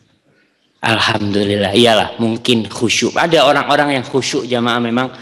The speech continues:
Kalau dengarkan ceramah, "Ustaz, anak kalau nggak tidur itu nggak masuk, Ustaz." Tapi anak kalau sudah merem, Ustaz, uh, mantep itu. Keluar kajian, semangat dia, seger gitu. Ya karena udah tidur di sininya.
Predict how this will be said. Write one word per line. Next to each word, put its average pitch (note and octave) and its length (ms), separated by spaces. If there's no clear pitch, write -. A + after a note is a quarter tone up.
Kalau C3+ 160
dengarkan C#3+ 480
ceramah, D#3 320
"Ustaz, - 240
anak G3 240
kalau G3+ 240
nggak - 160
tidur G#3 320
itu B3+ 80
nggak E3+ 160
masuk, F3 320
Ustaz." - 240
Tapi D#3 320
anak F3 240
kalau E3 80
sudah E3+ 240
merem, G#3+ 320
Ustaz, G3+ 320
uh, G#3 240
mantep D3 640
itu. B2 240
Keluar D#3+ 400
kajian, E3 640
semangat C#3 480
dia, A#2+ 160
seger A#2 480
gitu. G2 240
Ya C3+ 160
karena B3 240
udah B3+ 160
tidur F3+ 400
di A2+ 80
sininya. A2+ 400